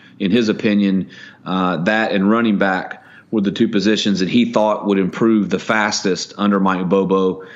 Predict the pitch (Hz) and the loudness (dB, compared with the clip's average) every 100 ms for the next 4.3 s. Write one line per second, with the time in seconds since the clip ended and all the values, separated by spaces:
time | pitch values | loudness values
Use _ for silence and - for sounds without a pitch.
0 | - 98 98 110 101 95 90 87 - 92 | -8 -4 0 2 2 2 0 -2 -4 -6
1 | - 107 104 95 - 101 87 104 101 95 | -2 0 0 -2 -6 -4 0 2 2 2
2 | 104 101 98 92 87 - 90 87 87 - | 2 2 2 0 -2 -4 -2 0 -2 -4
3 | - - - 80 87 85 90 85 - 90 | -16 -20 -12 -6 -2 0 0 0 -2 -2
4 | 90 85 80 | 0 0 -2